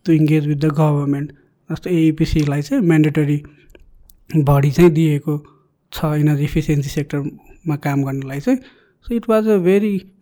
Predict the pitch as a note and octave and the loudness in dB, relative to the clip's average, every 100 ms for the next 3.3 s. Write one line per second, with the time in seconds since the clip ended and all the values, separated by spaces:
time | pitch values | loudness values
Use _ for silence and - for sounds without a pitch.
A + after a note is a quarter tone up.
0 | F3 F#3 F#3+ F#3 F3+ F3 F3 F3 F#3 F3+ | -2 2 4 4 4 2 4 4 4 2
1 | E3+ E3 F3 F3+ F3+ - - _ _ _ | 2 4 6 6 6 0 -20 _ _ _
2 | _ _ F#3+ F#3+ F3 F#3+ F3+ E3 E3 D#3+ | _ _ -6 -2 2 2 4 4 4 2
3 | D3+ E3+ B3+ | 2 0 -2